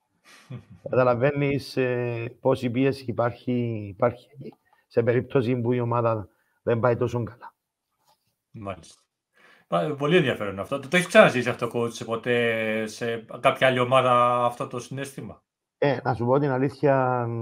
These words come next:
Speaker 2: Αντώνη μου, είναι λες και έχω μαγνήτη πάνω στη-,
Speaker 1: <laughs>
Speaker 2: στις ομάδες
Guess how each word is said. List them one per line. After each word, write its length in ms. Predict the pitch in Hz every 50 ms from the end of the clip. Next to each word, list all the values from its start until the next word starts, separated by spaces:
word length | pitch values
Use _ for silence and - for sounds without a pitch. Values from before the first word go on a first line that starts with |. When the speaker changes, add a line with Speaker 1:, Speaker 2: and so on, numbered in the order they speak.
| 113 113 113
Speaker 2:
Αντώνη 320 | 113 110 127 143 147 151
μου, 340 | 151 156 156 160 156 156 147
είναι 180 | 147 143 143 143
λες 220 | 143 143 143 - -
και 80 | 139
έχω 180 | 143 - 143 139
μαγνήτη 720 | 143 131 110 104 120 135 143 139 107 120 117 104 90 - _ _ _ _ _ _ _ _ -
πάνω 240 | 123 127 131 127
στη-, 500 | 120 - - - 131 131 127 123 120 113
Speaker 1:
<laughs> 60 | - -
Speaker 2:
στις 220 | - 131 - -
ομάδες 600 | 139 127 131 135 139 135 127 135 123 - - -